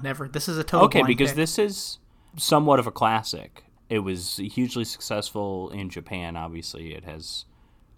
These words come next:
Speaker 2: who knows how many sequels or, you know, maybe in name only sequels. I'm not really sure 'cause I've only seen, I think, the first two in the series.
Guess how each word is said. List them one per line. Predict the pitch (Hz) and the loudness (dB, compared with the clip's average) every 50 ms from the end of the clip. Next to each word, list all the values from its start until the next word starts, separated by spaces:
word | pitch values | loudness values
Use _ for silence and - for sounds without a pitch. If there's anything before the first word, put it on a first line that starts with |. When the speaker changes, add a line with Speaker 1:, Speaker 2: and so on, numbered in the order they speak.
| _ _ _ - | _ _ _ -8
Speaker 2:
who | 110 98 | -6 -6
knows | 87 82 82 78 | -4 -4 -6 -6
how | - 92 90 90 | -4 -2 -2 -2
many | 87 82 82 87 90 | -4 -6 -8 -10 -8
sequels | - - - 104 98 - - 90 85 82 82 82 82 85 82 82 - | -4 -4 -4 -4 -4 -6 -6 -8 -8 -6 -6 -8 -8 -8 -8 -8 -8
or, | 80 76 76 73 78 76 76 78 - - - 85 87 | -8 -10 -10 -12 -12 -14 -14 -14 -14 -16 -16 -16 -14
you | 82 85 85 82 | -14 -12 -12 -10
know, | 78 82 82 82 | -10 -12 -12 -12
maybe | 85 90 95 92 90 87 87 82 85 | -10 -8 -6 -6 -6 -6 -8 -8 -8
in | 90 92 | -8 -8
name | 90 87 87 87 | -8 -8 -8 -8
only | 87 87 87 85 82 85 | -8 -8 -10 -10 -10 -12
sequels. | 82 - 90 80 - 85 85 85 | -12 -12 -12 -12 -12 -14 -14 -12
I'm | 87 85 | -12 -12
not | 85 80 - | -12 -14 -14
really | - 92 87 80 82 | -16 -16 -16 -16 -16
sure | - - - 87 80 80 | -16 -16 -14 -14 -14 -14
'cause | 80 - 101 98 92 | -14 -16 -14 -12 -12
I've | 87 82 85 | -12 -12 -12
only | 85 82 82 | -12 -14 -14
seen, | - - 87 85 82 | -14 -14 -14 -12 -12
I | 82 | -14
think, | - - 90 80 | -12 -14 -14 -14
the | 85 | -14
first | - - 101 101 - - - | -14 -14 -14 -14 -14 -10 -6
two | - 175 170 | -4 -4 -2
in | 180 180 175 | -4 -6 -8
the | 175 | -8
series. | 160 - 175 170 165 165 170 180 185 - - | -8 -8 -8 -8 -10 -10 -10 -10 -10 -12 -14